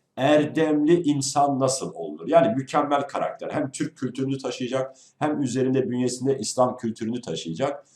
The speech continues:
Mükemmel karakteri nasıl ortaya koyabiliriz? Adamlar bunu anlatmışlar dostlarım. Gelir mi? Yani bu eseri sormuyorlar ne-, nedense. Bu çok, e, böyle ayrıntı, ayrıntı demeyeyim de, e,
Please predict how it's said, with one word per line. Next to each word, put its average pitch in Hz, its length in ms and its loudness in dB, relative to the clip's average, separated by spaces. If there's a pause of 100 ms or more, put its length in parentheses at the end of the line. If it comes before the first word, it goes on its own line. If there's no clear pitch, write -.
(140)
Mükemmel 147 500 -2
karakteri 131 480 0
nasıl 113 440 -2
ortaya 90 440 -4
koyabiliriz? 135 720 2
Adamlar 104 480 0
bunu 101 140 -2
anlatmışlar 78 720 -4
dostlarım. 123 520 -6 (840)
Gelir 175 400 4
mi? 147 260 2
Yani 175 300 2
bu 175 120 2
eseri 185 300 0
sormuyorlar 95 680 0
ne-, 104 320 -4
nedense. 113 640 -2 (100)
Bu 131 100 -4
çok, - 280 -8 (220)
e, 98 160 -8
böyle 120 160 0
ayrıntı, 107 540 0
ayrıntı 143 340 0
demeyeyim 139 260 -2
de, 82 200 -4 (400)
e, 90 60 -6